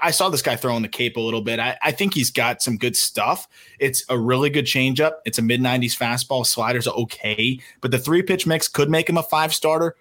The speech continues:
Worst case scenario, I think we could see a nice little swing man here. Uh, next guy, Cannon Smith-Njigba, another really solid minor leaguer who's just put up good numbers, but a wrist injury cut his season short last year after.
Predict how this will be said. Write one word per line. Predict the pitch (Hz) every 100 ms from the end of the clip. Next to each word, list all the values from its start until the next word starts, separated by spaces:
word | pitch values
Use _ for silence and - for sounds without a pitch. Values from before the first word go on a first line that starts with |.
| -
Worst | 135 143 -
case | 156 -
scenario, | 147 135 139 143 139 127
I | - -
think | 120
we | 127
could | 131 127
see | 131
a |
nice | 117 117 -
little | 117 101
swing | - 123 127
man | 131 131 131
here. | 139 143 131 - _
Uh, | - 120 - _ _ _
next | 127 151 -
guy, | 175 151 160
Cannon | 156 - 151 147
Smith-Njigba, | - 143 127 120 110 156 135 151 151 - _ -
another | 123 135 143 147 131
really | 127 143 147 151 -
solid | - - - 139 151 175 175
minor | 156 151 156 151
leaguer | 139 139 131
who's | 123 120
just | - 120
put | - 143
up | 139
good | 143 143
numbers, | 135 123 120 123 113
but | - 123 - - -
a |
wrist | 135 151 151
injury | 160 135 147 127
cut | - 147
his | 147 143
season | 156 139 113
short | - 139 139
last | 151 156 -
year | 160 170
after. | 147 185 175